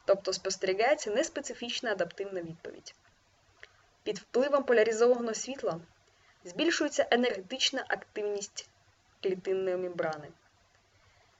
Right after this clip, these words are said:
Призводяться в дію регенераційні процеси,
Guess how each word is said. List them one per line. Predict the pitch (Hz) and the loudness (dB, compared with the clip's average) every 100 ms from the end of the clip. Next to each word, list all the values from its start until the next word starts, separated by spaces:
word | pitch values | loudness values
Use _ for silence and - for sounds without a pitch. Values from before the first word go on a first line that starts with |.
| _ - | _ 2
Призводяться | 202 214 233 240 240 240 | 4 8 8 8 6 4
в | 208 | 2
дію | 208 247 247 | 0 0 4
регенераційні | 214 220 214 208 226 226 | 2 2 -2 -2 -4 -4
процеси, | 214 196 190 190 196 165 | -2 -2 2 2 2 -4